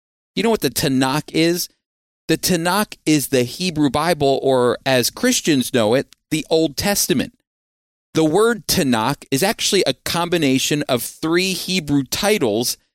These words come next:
that make up the Old Testament. The Torah, or the law, that's where we get the word ta in Tanakh. The Nevi'im, or the prophets, that's where we get the na in Tanakh.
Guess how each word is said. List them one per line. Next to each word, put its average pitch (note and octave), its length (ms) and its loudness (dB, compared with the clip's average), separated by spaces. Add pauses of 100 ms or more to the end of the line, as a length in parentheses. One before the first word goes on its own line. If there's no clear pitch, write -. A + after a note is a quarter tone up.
(160)
that C3 120 0
make E3+ 240 -2
up - 200 -2
the D3+ 160 2
Old G#2+ 160 0
Testament. F#2+ 560 -4 (500)
The - 140 0
Torah, D3 640 0 (160)
or A#2+ 100 4
the A2 100 2
law, G2+ 540 0 (380)
that's G#2 160 -4
where A#2 100 2
we G#2+ 100 0
get - 280 -2
the G#2 100 0
word F#2+ 300 0 (160)
ta C#3 500 0
in A2 160 -2
Tanakh. F2+ 640 -4 (500)
The D3 80 4
Nevi'im, D3+ 720 0
or C3+ 200 0
the A#2 100 0
prophets, E3+ 840 -2 (420)
that's G#2 160 -2
where B2+ 100 0
we A2 140 0
get G#2+ 220 -2
the G2+ 220 -2
na E3+ 540 0
in G#2+ 220 -2
Tanakh. G2+ 680 -2